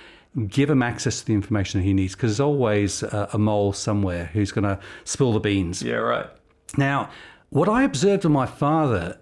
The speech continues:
Speaker 1: over the years, and I didn't get to understand and appreciate until quite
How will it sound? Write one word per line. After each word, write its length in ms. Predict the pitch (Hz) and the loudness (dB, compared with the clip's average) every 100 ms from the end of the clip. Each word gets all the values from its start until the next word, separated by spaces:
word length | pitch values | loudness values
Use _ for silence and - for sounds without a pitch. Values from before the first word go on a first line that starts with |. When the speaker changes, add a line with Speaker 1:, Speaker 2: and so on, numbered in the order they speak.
| - | -4
Speaker 1:
over 220 | 131 117 | -2 0
the 100 | 107 110 | 0 0
years, 640 | 117 160 113 82 90 - - | 2 2 0 -2 -6 -10 -4
and 100 | 123 | -2
I 100 | 131 | 0
didn't 340 | 117 180 226 233 | -2 2 2 2
get 200 | 196 - | 0 -2
to 260 | 160 151 | 2 2
understand 460 | 143 139 - 139 131 | 2 -2 0 0 0
and 20 | |
appreciate 480 | 117 - 139 - 113 | -2 -2 -2 0 0
until 260 | 110 - 117 | 0 -2 -4
quite 520 | - 143 135 123 | -4 -2 -2 -2